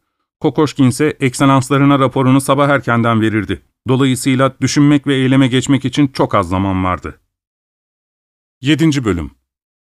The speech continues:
Yarbay Sivinyin, Sivinyin, domuz sözcüğünden türetilmiş soyadı.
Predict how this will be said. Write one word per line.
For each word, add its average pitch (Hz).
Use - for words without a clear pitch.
Yarbay 151
Sivinyin, 151
Sivinyin, 151
domuz 160
sözcüğünden 117
türetilmiş 113
soyadı. 85